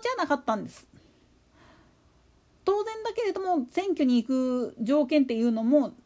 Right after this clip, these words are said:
納税者以外は選挙権持ってませんから、一般の人は議会政治って言ったかって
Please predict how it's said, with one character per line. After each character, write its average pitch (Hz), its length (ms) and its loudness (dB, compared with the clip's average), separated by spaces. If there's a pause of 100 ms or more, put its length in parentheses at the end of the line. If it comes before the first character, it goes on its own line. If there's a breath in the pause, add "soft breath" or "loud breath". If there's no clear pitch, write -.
納 392 240 4
税 440 180 2
者 254 160 2
以 226 80 0
外 220 220 2
は 220 320 0 (340)
選 370 280 0
挙 370 140 2
権 233 160 0
持 233 120 2
っ 226 40 -6
て 294 120 4
ま 320 120 4
せ 311 120 4
ん 262 80 2
か 175 100 -6
ら、 196 220 0 (400 soft breath)
一 320 160 0
般 453 260 -2
の 453 60 -6
人 233 380 4
は 269 360 2 (800)
議 269 200 0
会 403 160 4
政 392 280 0
治 240 80 0
っ - 20 -10
て 240 140 -2
言 226 80 2
っ 226 40 -20
た - 80 -4
か 202 120 -4
っ - 80 -10
て - 180 -2